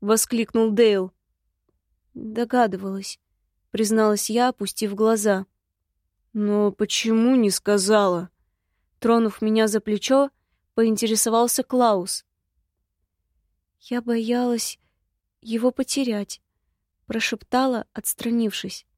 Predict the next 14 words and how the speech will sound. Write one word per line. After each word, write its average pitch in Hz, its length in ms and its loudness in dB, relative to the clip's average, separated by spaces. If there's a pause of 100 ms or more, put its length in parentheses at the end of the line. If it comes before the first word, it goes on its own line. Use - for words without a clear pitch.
(760)
«Боялась, 226 720 -2 (640)
что - 240 -8
вы 247 180 0
ему 247 240 4
навредите». 226 800 0 (1900)
В - 100 -20
ту 247 220 0
же 226 100 -2
секунду 233 640 -2
беседка 208 580 -2
вспыхнула, 208 800 -2 (480)
наполняясь 233 720 0
слепящим 233 640 -2
светом, 220 640 -2